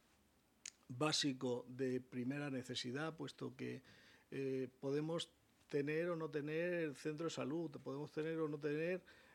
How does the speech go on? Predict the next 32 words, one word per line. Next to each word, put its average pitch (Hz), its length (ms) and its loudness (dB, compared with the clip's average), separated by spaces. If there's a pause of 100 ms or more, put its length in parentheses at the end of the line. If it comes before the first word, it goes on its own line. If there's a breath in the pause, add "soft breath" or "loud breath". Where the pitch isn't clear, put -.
eh, 143 260 0
colegios, 143 680 2
pero 175 320 8
lo 185 160 4
que 143 80 0
sí 147 140 0
que 156 100 0
tenemos 160 300 -2
que 160 100 2
tener 160 280 0
es 156 80 -2
una 147 200 -2
red 151 180 0
de 151 120 -2
transporte 165 500 0
que 160 80 -2
nos 131 160 -4
acerque 143 480 -2
a 143 140 -6
esos 160 240 -2
colegios 175 560 0 (320 loud breath)
y 143 80 0
nos 147 220 0
acerque 151 640 0
a 139 160 -4
esos, 151 560 0
eh, 131 260 -4
centros 143 380 -2
de 135 80 -4
salud. 135 420 0 (880 loud breath)
Eh, 143 300 4
bueno, 175 360 6